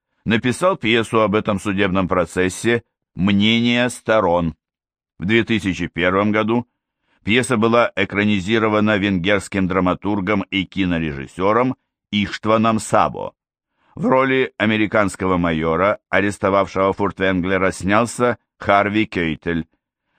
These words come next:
Фуртвенглера сыграл Стеллан Скарсгорд. В роли защитника Фуртвенглера, представителя советского командования полковника Дымшица,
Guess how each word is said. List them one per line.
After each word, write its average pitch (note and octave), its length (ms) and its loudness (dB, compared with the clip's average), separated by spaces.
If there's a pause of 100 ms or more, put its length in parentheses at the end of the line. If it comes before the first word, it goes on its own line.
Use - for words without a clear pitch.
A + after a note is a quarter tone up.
Фуртвенглера B2 760 0
сыграл A#2 640 0
Стеллан A2+ 760 0 (100)
Скарсгорд. E2+ 1080 -2 (1000)
В G#2+ 120 -4
роли A2 260 4
защитника A#2 960 0 (240)
Фуртвенглера, A#2+ 920 0 (500)
представителя A#2 800 0
советского G#2 560 0
командования G2 840 0
полковника F#2+ 800 -2
Дымшица, F2+ 800 -2